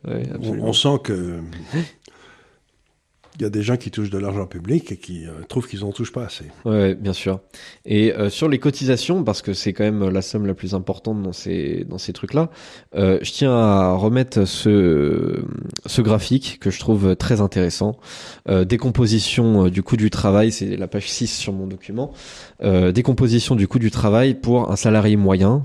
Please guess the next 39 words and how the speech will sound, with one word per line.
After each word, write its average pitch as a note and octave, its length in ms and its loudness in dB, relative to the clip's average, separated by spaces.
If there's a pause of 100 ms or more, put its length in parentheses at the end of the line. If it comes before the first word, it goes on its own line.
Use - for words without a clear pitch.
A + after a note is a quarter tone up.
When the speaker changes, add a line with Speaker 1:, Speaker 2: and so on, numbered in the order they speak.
Speaker 1:
donc F#2+ 180 -2
depuis G2+ 300 -2
mille A#2 260 4
neuf A#2+ 140 2
cent A#2 220 -2
cinquante. D3 640 -2 (520)
Vous A#2+ 200 6
voyez C3 720 6
une B2 160 4 (100)
ligne, B2 400 6
la, F#2+ 320 6
la G2 120 4
plus B2 160 0
haute, A#2+ 200 4
c'est, G#2 340 4
euh, E2+ 480 2
en E2+ 140 -6
fait, - 260 -2
euh, F2 160 0
ce - 80 -10
qu'on G2 120 -8
pourrait G2 240 0
appeler A2 200 2
le G#2 160 4
super A2+ 380 0
brut, A#2+ 480 0
ce - 160 -16
que - 120 0
paye G#2+ 260 2
l'employeur. G2+ 600 2 (540)
Vous A2 160 4
avez A#2 180 4
le A#2 120 4
salaire G#2+ 340 2
brut, B2 460 2
la, F#2 320 6
la F2+ 80 4
courbe F#2+ 340 2
noire, B2+ 400 2